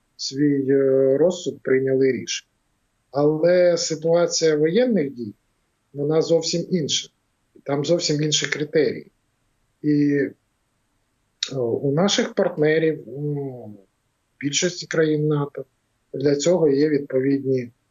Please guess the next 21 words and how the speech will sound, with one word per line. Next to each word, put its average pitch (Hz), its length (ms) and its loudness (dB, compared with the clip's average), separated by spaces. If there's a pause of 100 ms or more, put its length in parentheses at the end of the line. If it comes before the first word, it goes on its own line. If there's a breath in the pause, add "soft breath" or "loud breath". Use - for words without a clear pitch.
(300)
е, 135 40 -4 (220)
органи, 160 540 2
які, 139 540 0 (200)
м, 113 500 -16
комплектуються, 135 880 -2 (920)
е, 139 60 2 (400)
людьми, 147 560 2
е, - 120 -4 (440)
дещо 151 340 2
іншої 143 680 0
орієнтації. 123 800 0
Це 127 180 -4
не 135 140 2
кримінальні 151 600 2
справи, 143 560 0
там, - 80 -20 (760)
е, 98 40 -18 (1120)
грабіжників, 139 800 0
е, 107 1800 -14
крадіїв 135 880 0
чи 101 580 -6